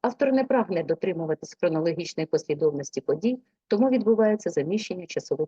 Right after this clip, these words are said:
площин. У творі наявні діалоги, розповідь від-, ведеться від першої особи, подано лист як форму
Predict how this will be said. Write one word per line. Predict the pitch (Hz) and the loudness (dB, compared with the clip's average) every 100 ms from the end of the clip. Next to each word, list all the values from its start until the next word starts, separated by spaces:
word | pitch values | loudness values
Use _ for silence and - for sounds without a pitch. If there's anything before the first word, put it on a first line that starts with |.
| - | -2
площин. | 151 - - 127 - _ _ _ | -6 -6 -6 -8 -8 _ _ _
У | 185 | -2
творі | 226 285 277 | 2 4 6
наявні | 240 233 233 226 214 | 6 6 6 6 2
діалоги, | 196 180 165 135 127 - - | 2 -2 -2 -6 -6 -4 2
розповідь | 220 269 - 143 - 127 | 2 2 -2 -4 -8 -8
від-, | - - | -4 -2
ведеться | 147 139 - 131 | 0 -2 -4 -8
від | 135 _ | -10 _
першої | 226 - 180 - | -2 -2 -6 -4
особи, | 160 - 127 - - _ _ _ | -6 -4 -6 -8 -18 _ _ _
подано | 170 160 147 143 | 0 0 -2 -4
лист | 160 247 - _ _ | -2 -2 -2 _ _
як | 147 - | -4 -2
форму | - 185 175 165 | -4 -4 -4 -12